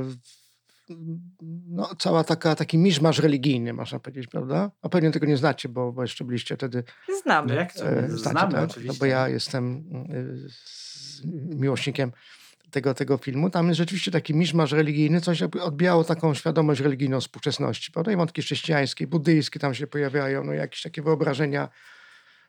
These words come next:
Speaker 1: no, typu jak, jak Jung pisał o rzeczach, które się na niebie widuje, coś tam przychodzi, jakieś, <laughs> prawda, dziwactwa. Ale jest też taka przejmująca scena,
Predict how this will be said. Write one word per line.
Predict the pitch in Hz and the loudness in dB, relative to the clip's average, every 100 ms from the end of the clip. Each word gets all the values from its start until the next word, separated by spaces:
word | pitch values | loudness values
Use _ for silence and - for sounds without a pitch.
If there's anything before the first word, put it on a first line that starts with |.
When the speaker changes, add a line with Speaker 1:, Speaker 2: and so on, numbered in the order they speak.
| _ | _
Speaker 1:
no, | 135 | -8
typu | 160 160 147 143 | -4 0 2 2
jak, | 139 - | -2 -2
jak | 143 120 | -2 2
Jung | 147 123 | 0 0
pisał | - - 143 147 | -2 0 2 4
o | |
rzeczach, | 160 160 143 | 4 2 2
które | 160 | 2
się | 151 | 4
na | 151 | 4
niebie | 156 127 135 | 4 2 2
widuje, | 151 135 131 | 0 0 0
coś | 123 139 | 0 -4
tam | - 143 135 - | -4 -6 -8 -10
przychodzi, | - 139 143 131 131 | -8 -2 0 -2 -6
jakieś, | 135 - - | -8 -6 -6
<laughs> | 165 | -6
prawda, | 110 135 160 - - - - - - _ - | -6 -4 -4 -8 -18 -18 -20 -20 -20 _ -10
dziwactwa. | 127 135 131 - - 143 131 139 135 | -4 0 0 -2 -8 -2 0 2 2
Ale | 135 | 4
jest | 165 170 | 2 0
też | 170 | -2
taka | 175 170 160 - - - _ - 160 | 2 2 0 -10 -20 -20 _ -12 -2
przejmująca | 165 160 202 - | 2 4 4 2
scena, | - - 170 165 160 | 2 2 4 4 4